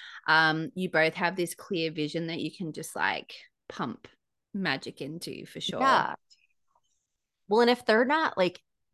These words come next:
Speaker 2: into manifestation, you don't have to call it that. You can be like, "Hey, let's go look at houses just for fun. Like,
Speaker 1: Yeah.
Speaker 2: just make a day of it." Like, you can just kinda play it off like this is just a little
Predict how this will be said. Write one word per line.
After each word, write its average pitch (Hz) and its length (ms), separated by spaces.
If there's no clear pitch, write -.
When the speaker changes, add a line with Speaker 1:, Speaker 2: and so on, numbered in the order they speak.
Speaker 2:
into 190 380
manifestation, 160 960
you 175 100
don't 208 140
have 247 80
to - 100
call 147 320
it 123 120
that. 101 200
You 139 80
can - 160
be 175 140
like, 170 180
"Hey, 262 220
let's 226 240
go 269 100
look 233 160
at 202 80
houses 190 500
just 190 240
for 208 140
fun. 175 760
Like, 165 120
Speaker 1:
Yeah. 156 160
Speaker 2:
just 156 140
make 185 160
a 190 40
day 165 280
of 156 120
it." 156 280
Like, 156 160
you 175 80
can 180 180
just 175 200
kinda 214 260
play 156 260
it 151 80
off 147 320
like 143 200
this 160 180
is 156 140
just 156 260
a 156 60
little 147 420